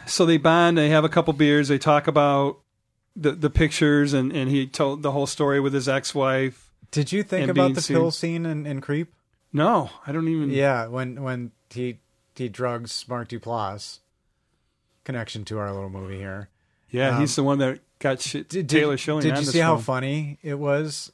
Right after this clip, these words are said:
Speaker 2: How, like, when he's trying to do it, how messy and how loud he was.
Speaker 1: <sighs> I can't remember.
Speaker 2: It's really loud.
Speaker 1: I wonder if they were, like, an homage to that.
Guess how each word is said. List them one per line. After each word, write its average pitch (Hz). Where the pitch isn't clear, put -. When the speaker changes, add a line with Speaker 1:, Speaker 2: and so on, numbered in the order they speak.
Speaker 2:
How, 123
like, 117
when 127
he's 120
trying 135
to 117
do 117
it, 127
how 127
messy 120
and 117
how 110
loud 104
he 127
was. -
Speaker 1:
<sighs> -
I -
can't -
remember. 95
Speaker 2:
It's 120
really 117
loud. 95
Speaker 1:
I -
wonder 226
if -
they 156
were, 135
like, 131
an 143
homage 143
to 147
that. 147